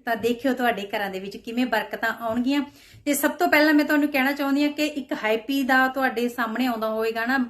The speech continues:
ਬਟਨ, ਉਹ ਜ਼ਰੂਰ ਦਬਾਇਆ ਕਰੋ, ਕਿਉਂਕਿ ਦੇਖੋ, ਤੁਹਾਡੀ ਭੈਣ ਤੁਹਾਡੇ ਤੋਂ ਹੋਰ ਤਾਂ ਕੁਛ ਨਹੀਂ ਮੰਗਦੀ, ਹੈ ਨਾ, ਸਿਰਫ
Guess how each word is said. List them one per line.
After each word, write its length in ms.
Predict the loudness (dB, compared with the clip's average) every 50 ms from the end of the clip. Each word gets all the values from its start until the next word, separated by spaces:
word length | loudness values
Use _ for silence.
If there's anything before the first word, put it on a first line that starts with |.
| -4 -4
ਬਟਨ, 340 | -4 -2 0 0 0 0 -2 -4 -12 -20 -20 _ 0
ਉਹ 160 | 2 2 4
ਜ਼ਰੂਰ 240 | 4 4 4 2 2
ਦਬਾਇਆ 300 | 4 4 4 4 4 4
ਕਰੋ, 180 | 2 0 -2
ਕਿਉਂਕਿ 240 | -2 -2 -4 -2 -2
ਦੇਖੋ, 340 | -2 -4 -2 -2 -4 -4 -4
ਤੁਹਾਡੀ 340 | -4 -2 -2 0 0 -2 -4
ਭੈਣ 340 | -2 -2 -2 0 0 0 0
ਤੁਹਾਡੇ 320 | 0 0 0 0 0 -4
ਤੋਂ 320 | -4 -2 0 0 0 0 -2 -6 _ _ _ _ _ _ _ _ _ _ _
ਹੋਰ 160 | 2 2 4
ਤਾਂ 120 | 4 2 0
ਕੁਛ 200 | 0 0 4 6
ਨਹੀਂ 120 | 6 8
ਮੰਗਦੀ, 340 | 8 6 4 2 2 2 2
ਹੈ 60 | 2
ਨਾ, 100 | 2 0
ਸਿਰਫ 240 | 0 -2 -2 0